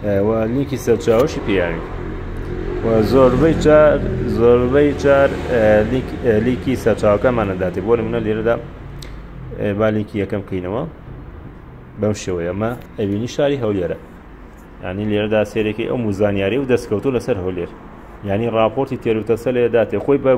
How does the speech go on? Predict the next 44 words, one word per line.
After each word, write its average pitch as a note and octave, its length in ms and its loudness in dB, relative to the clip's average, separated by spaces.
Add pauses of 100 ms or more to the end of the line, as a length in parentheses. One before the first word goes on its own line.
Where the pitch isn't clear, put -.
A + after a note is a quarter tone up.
کورتی C3+ 320 0 (540)
پێناسەیەکی B2 680 0 (100)
بووە C3+ 240 2
کە A#2 100 4 (140)
پاشان B2+ 360 2
راپۆرتێکی A2+ 560 -2
تێر C3 200 -2
و A#2+ 40 -6 (100)
تەسە A2+ 300 0
لێ D3 100 -2 (800)
بۆ C#3+ 160 2
دروستەکە C3 440 -2
کە D3 160 -2
توانی C#3 280 0
بۆ C#3+ 80 2 (100)
راپۆرت، C3 420 2
بۆ، C3 160 2
بۆ C3 140 4
حەز، B2 220 -6
بۆ B2+ 140 0
هەر B2+ 140 -8
شتێ - 220 -6
بتەوێ، C#3 320 -4 (100)
ئەتوانی A2 340 -4
بەکاری F#2 360 -2
بێنی. F2+ 200 -8 (500)
و - 20 0 (120)
بە A2 140 -2
هەمان C3+ 400 0
شێوە G2+ 300 -2
تۆ C3 60 -2 (100)
بتەوێ A#2+ 340 -4
لێرەدا A#2 300 0 (840)
کۆپی A2+ 300 2
کەیت A#2 180 0
و - 60 -2
بیکەیتەوە A#2 420 0
بە A2 140 6
کوردی، A#2+ 300 -2
بە B2+ 120 0
هەمان A2 300 -2
شێوە G2+ 240 0
دیاری A2+ 340 2
کەن A2 240 -2